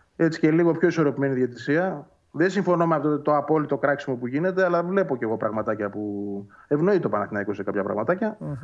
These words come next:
Speaker 1: Αν είναι στο πενήντα πενήντα, έχει ελπίδα.
Speaker 2: Μμμ.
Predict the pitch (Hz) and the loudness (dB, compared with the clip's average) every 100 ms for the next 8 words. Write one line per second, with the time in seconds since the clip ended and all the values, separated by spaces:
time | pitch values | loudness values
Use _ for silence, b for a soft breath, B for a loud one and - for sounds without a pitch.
0 | 170 B - 196 196 196 196 175 160 156 | -12 B -4 0 2 2 4 2 2 2
1 | 165 165 143 147 226 208 131 110 95 95 | 4 4 2 0 2 0 0 -4 -6 -8
2 | - _ 160 147 147 | -14 _ -8 -6 -6